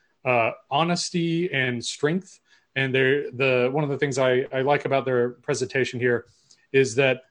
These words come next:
uh, it's a really, um, really in-depth portrayal,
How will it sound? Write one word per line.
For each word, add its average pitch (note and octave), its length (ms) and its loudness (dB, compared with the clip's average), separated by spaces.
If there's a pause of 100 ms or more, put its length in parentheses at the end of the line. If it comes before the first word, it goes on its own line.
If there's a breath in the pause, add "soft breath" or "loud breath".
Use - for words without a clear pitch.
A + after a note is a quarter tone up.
(160)
uh, B2 420 2 (200)
it's C#3+ 240 -6
a C#3 60 0
really, D3 600 2
um, A2+ 460 -4 (340)
really D3 400 0
in-depth C#3+ 440 0
portrayal, D#3 580 0